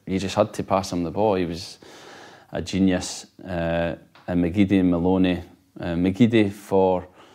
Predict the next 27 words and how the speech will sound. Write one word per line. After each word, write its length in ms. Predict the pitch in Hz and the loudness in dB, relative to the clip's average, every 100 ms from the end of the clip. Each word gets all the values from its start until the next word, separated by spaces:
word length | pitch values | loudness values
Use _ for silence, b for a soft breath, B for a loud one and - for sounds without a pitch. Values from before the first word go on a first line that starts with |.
| b b b b - | b b b b -8
at, 200 | 101 - | -6 -2
at 140 | 117 | 2
that 260 | 131 139 - | 4 2 2
time 280 | 123 117 113 | 0 0 2
in 100 | 104 | 2
Europe, 400 | 113 117 113 - | 2 2 2 -2
he 220 | 107 104 | -6 -2
was, 380 | 101 90 - - _ - | -2 -2 -8 -18 _ -10
he 240 | 92 131 | 0 2
was 180 | 120 101 | 0 -4
destroying 840 | 101 - - 101 101 95 87 98 _ | -6 -8 0 2 2 0 -4 -10 _
some 260 | - 98 92 | -6 -2 0
very 300 | 95 95 95 | 2 2 2
good 240 | 92 - | -2 -4
teams. 420 | - 90 87 - - _ - | -2 0 -2 -6 -20 _ -6
He, 140 | 95 | -6
Benfica 680 | - 85 85 95 - 104 - | -6 -6 -2 -2 0 -2 0
at 60 | 87 | -2
home, 480 | 87 95 92 87 - - _ | 2 2 2 -2 -6 -20 _
he 80 | 95 | -4
was 120 | 85 | -4
brilliant. 600 | 85 92 90 92 90 - B B B B B - | -2 2 2 2 0 -6 B B B B B -8
Uh, 280 | 90 90 - | -4 -2 -2
and 160 | 92 90 | -2 0
he 100 | 92 | 2
was 200 | 92 87 | 2 0
a, 120 | 85 | -4